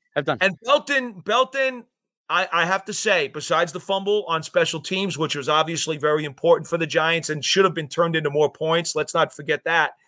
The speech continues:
Speaker 2: Two
Speaker 1: Yeah, for
Speaker 2: field
Speaker 1: sure.
Speaker 2: goals off of two recoveries is not good enough.
Speaker 1: Yeah, no
Speaker 2: Okay?
Speaker 1: doubt, no
Speaker 2: That's
Speaker 1: doubt.
Speaker 2: just, that's not good enough.
Speaker 1: No
Speaker 2: Uh,
Speaker 1: doubt.
Speaker 2: against a better team and a better coach team, that probably comes back and bites the Giants.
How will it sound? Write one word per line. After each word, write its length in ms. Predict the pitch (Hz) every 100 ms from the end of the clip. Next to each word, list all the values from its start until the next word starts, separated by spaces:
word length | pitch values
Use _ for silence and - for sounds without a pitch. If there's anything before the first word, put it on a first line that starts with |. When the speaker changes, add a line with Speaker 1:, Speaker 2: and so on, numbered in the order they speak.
| _ -
Speaker 2:
Two 80 |
Speaker 1:
Yeah, 80 | 170
for 60 | 185
Speaker 2:
field 120 | 220 196
Speaker 1:
sure. 100 | 156
Speaker 2:
goals 280 | 180 160 175
off 220 | 175 180
of 180 | 170 -
two 160 | 220
recoveries 720 | 175 165 190 190 170 151 143 -
is 160 | 135
not 280 | 156 185 180
good 160 | 165 170
enough. 360 | 143 113 - - _ _ -
Speaker 1:
Yeah, 180 | 160 196
no 100 | 170
Speaker 2:
Okay? 120 | 175
Speaker 1:
doubt, 140 | 180 147
no 100 | 151
Speaker 2:
That's 160 | 165
Speaker 1:
doubt. 80 | 104
Speaker 2:
just, 160 | 175 - _ _ _
that's 200 | 185 185
not 220 | 202 208 -
good 120 | 196
enough. 360 | 160 120 - - _ _ -
Speaker 1:
No 100 | 160
Speaker 2:
Uh, 20 | 170
Speaker 1:
doubt. 120 | 135
Speaker 2:
against 280 | 220 - 190
a 60 |
better 300 | 170 214 214
team 420 | 202 190 220 214
and 80 | 190
a 40 | 156
better 240 | 185 180
coach 420 | - 170 220 165
team, 360 | - 165 156 147 - - -
that 220 | 156 -
probably 440 | 190 214 202 175
comes 260 | 165 180 165
back 300 | 175 170 165
and 160 | 135 -
bites 280 | 175 175
the 100 | -
Giants. 560 | 123 143 131 - -